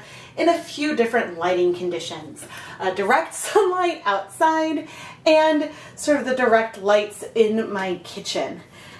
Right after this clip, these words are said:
And I'm not sure how much the sparkle was picked up in either of the lights. The silver stellina definitely reflects more light. It feels more sparkly. I can see it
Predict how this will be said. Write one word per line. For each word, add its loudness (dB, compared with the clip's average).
And 4
I'm 2
not 4
sure 2
how 0
much 0
the -10
sparkle 0
was -6
picked -8
up 2
in -2
either 0
of -4
the -2
lights. -6
The 6
silver 4
stellina 4
definitely 0
reflects -2
more -2
light. 0
It -4
feels 0
more -2
sparkly. 4
I 2
can -6
see -2
it 2